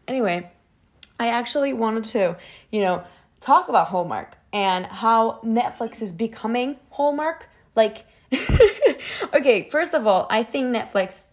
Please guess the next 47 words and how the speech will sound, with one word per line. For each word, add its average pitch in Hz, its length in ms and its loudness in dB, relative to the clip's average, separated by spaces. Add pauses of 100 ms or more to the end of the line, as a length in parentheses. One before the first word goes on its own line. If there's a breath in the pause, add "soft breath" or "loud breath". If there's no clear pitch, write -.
didn't 220 300 0
start 202 280 -2
making 190 300 -8
their 185 260 -2
originals. 214 800 -2 (400 soft breath)
Uh, 190 180 2
I - 40 0
don't 214 100 4
even 262 200 0
know 208 180 2
about 180 120 -2
the 180 60 -8
movies, 170 360 -8
but - 240 -10
original 190 360 -2
T 185 200 -14
V 185 100 -8
shows. 247 400 0 (520 loud breath)
Um, 185 580 -2 (100)
I 208 60 -2
think 202 160 -2
movies 208 340 -4
even 180 260 -8
came 196 300 -10
later. 269 360 -8
I 262 80 2
don't 320 100 -2
even 370 140 -4
know. 349 260 -6 (140)
That 269 180 -2
part, 330 320 -2 (200)
that 240 80 -8
is 226 100 -8
a 220 40 -8
question - 320 -12
for - 120 -18
me. - 200 -14 (300 loud breath)
But, 214 260 6 (400 loud breath)
um, 208 480 2 (200)
they 240 100 4
didn't 262 160 0
start 294 180 0
making 226 280 -2
until 190 500 -4
two 202 140 -12
thousand 190 260 -8
thirteen. 190 540 -10